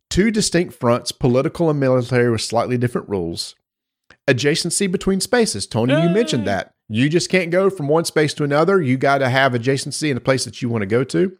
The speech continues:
Speaker 1: Cards can be used in different ways. Asymmetric victory conditions. Each player has its own momentum track and a different cube economy. Now, I thought this was interesting, Tony.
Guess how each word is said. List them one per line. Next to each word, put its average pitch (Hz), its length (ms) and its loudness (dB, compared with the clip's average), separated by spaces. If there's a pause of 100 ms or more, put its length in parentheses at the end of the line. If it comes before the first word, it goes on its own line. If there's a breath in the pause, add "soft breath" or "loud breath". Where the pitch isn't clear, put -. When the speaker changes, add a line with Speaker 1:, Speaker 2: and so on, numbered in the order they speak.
(580)
Speaker 1:
Cards 147 380 0
can 151 140 -2
be 131 80 4
used 127 200 2
in 113 80 0
different 113 300 -4
ways. 160 480 0 (640)
Asymmetric 160 760 2
victory 139 300 0
conditions. 156 800 0 (520)
Each 208 300 0
player 180 300 2
has 151 240 2
its 147 160 -8
own 139 240 2
momentum 131 560 2
track 135 340 0
and 156 100 0
a 139 40 0
different 117 360 -2
cube 180 240 2
economy. 95 400 -4
Now, 127 140 4
I - 40 4
thought 302 180 2
this 269 160 -2
was 147 100 -4
interesting, 101 380 -4
Tony. 95 320 0